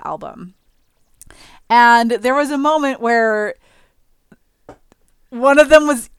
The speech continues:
eating really spicy curry for reasons, and the other ones just started having a little impromptu rap session about spicy curry, and it was really cute and fun, and it made me smile. And honestly, that was the first, first, maybe second time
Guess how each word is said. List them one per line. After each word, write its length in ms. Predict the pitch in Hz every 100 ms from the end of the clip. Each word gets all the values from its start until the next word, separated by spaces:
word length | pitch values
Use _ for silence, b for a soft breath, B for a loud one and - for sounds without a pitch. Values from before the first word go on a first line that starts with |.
| _ _
eating 280 | 269 285 294
really 280 | 277 277 277
spicy 420 | - 269 262 302
curry 380 | 254 294 269 269
for 260 | 262 247 240
reasons, 640 | 208 262 269 285 294 247
and 260 | 254 254
the 100 | 254
other 240 | - 254 262
ones 360 | 254 254 247
just 200 | 226 247
started 300 | - 247 240
having 360 | 240 208 208 247
a 40 |
little 200 | 233 233
impromptu 720 | - 233 208 226 214 - 254 240
rap 380 | 202 202 -
session 640 | - 233 226 - 240 240 240
about 480 | 202 202 202 208 - _ _ _ _ _
spicy 500 | - - 220 254 214
curry, 520 | 247 220 240 277 269
and 120 | 233
it 80 | 233
was 160 | 226
really 260 | 214 226 240
cute 380 | - 254 240 -
and 240 | 226 220
fun, 240 | - 226 247
and 160 | -
it 80 | 233
made 220 | 220 220
me 100 | 247
smile. 420 | 254 226 214 233 247 B B
And 140 | 233 240
honestly, 460 | 247 277 - 302
that 160 | 262 247
was 140 | 262
the 80 | 302
first, 340 | 269 247 247 233 _ _ _ -
first, 300 | 254 262 226
maybe 320 | 240 247 277
second 340 | - 226 240
time 360 | 233 208 196